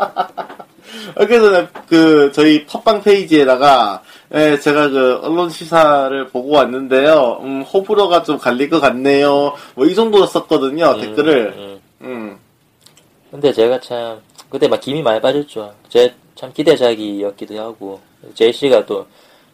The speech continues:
Speaker 2: 약간 너무 좀 부정적으로
Speaker 1: 아니,
Speaker 2: 얘기하는
Speaker 1: 뭐가
Speaker 2: 거라.
Speaker 1: 부정적이에요? 아니, 호불호가 좀 갈릴 거 영화 같네요.라고 했지.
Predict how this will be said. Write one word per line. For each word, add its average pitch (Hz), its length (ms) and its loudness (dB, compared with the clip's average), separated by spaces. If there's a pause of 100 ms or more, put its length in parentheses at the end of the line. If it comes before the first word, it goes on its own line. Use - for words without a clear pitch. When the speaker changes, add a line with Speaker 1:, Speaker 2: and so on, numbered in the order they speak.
(260)
Speaker 2:
약간 104 220 0
너무 110 180 0
좀 113 100 -10
부정적으로 113 760 -2
Speaker 1:
아니, 87 100 -10
Speaker 2:
얘기하는 208 240 2
Speaker 1:
뭐가 254 160 2
Speaker 2:
거라. 269 100 0
Speaker 1:
부정적이에요? 190 720 2
아니, 185 160 4
호불호가 285 720 4
좀 254 180 -4
갈릴 190 420 -2
거 220 400 2
영화 165 240 2
같네요.라고 156 840 0
했지. 226 580 -2